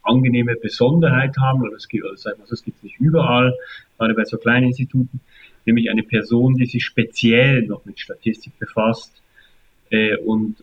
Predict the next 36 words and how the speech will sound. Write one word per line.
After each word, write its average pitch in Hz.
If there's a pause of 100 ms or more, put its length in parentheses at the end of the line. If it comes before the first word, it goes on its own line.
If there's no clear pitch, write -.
äh, 101
mit 101
E 117
D 117
V, 120 (140)
äh, 104
technisch 123
auch, 110 (600)
äh, 104 (160)
und 101
das -
ist, -
äh, 101
Stefan -
Poppe. 160 (800)
Und -
der 117
hat 117
dann, 110 (520)
äh, 107
die -
Verbindung 143 (120)
hergestellt. 120
Also 120
ich 117
bin, 131
äh, 110
am, 110
äh, -
in 110
diesem 110 (200)
M 117
P 117
I, 139
im, 113
äh, -